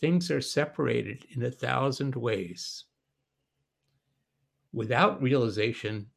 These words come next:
things make one family. With realization, things are separated in a thousand ways." It's a wonderful, perplexing,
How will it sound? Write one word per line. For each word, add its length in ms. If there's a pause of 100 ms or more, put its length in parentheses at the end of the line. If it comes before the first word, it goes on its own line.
(160)
things 420
make 280
one 280
family. 720 (1200)
With 320
realization, 840 (560)
things 320
are 80
separated 920
in 100
a 80
thousand 560
ways." 600 (1900)
It's 140
a 40
wonderful, 640 (160)
perplexing, 720